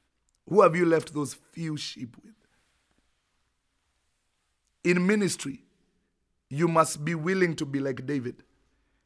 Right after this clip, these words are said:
You must be willing to have few sheep. As a pastor,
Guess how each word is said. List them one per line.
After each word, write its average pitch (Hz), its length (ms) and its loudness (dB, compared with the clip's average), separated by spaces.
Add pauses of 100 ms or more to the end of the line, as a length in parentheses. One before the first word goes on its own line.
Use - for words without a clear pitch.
(320)
You 156 140 4
must 170 340 2
be 175 100 0
willing 170 520 0
to 160 120 0
have 156 260 2
few 160 280 -6
sheep. - 380 -10 (840)
As 143 160 0
a 147 80 4
pastor, - 500 2